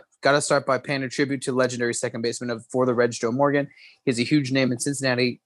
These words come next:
and greater Cincinnati area for his contributions to the Big Red Machine during their back-to-back World Series titles in seventy-five and seventy-six.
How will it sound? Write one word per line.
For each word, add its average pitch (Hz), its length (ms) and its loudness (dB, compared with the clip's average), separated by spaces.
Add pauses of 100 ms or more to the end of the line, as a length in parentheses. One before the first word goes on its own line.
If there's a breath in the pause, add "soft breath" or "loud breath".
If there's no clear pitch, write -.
and 123 180 -10
greater 127 240 2
Cincinnati 120 640 -4
area 143 380 6 (320 loud breath)
for - 120 -2
his 120 120 -2
contributions 120 800 -6 (240)
to 127 120 -4
the 113 80 -4
Big 123 260 0
Red 113 120 4
Machine 127 360 0
during 113 220 -2
their 113 240 0 (160)
back-to-back 120 500 0
World 120 160 0
Series 117 260 -2
titles 117 560 -2
in 117 140 -10
seventy-five 113 380 -4
and 110 100 -8
seventy-six. - 560 -4